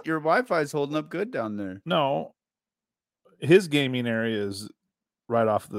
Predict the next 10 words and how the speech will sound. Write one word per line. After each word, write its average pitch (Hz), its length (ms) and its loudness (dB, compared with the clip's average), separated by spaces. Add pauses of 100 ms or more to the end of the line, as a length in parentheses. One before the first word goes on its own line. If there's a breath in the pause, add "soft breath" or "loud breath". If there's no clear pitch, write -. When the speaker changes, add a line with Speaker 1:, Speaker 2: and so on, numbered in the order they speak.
Speaker 1:
Oh. 104 400 0
Speaker 2:
router 101 360 0
in 95 40 -6
the 135 60 -2
Speaker 1:
Oh, 123 320 2
Speaker 2:
deal. 113 80 -4
Speaker 1:
gotcha, 113 260 -6
gotcha, 101 300 -12
gotcha. 87 260 -14
Speaker 2:
So 123 400 2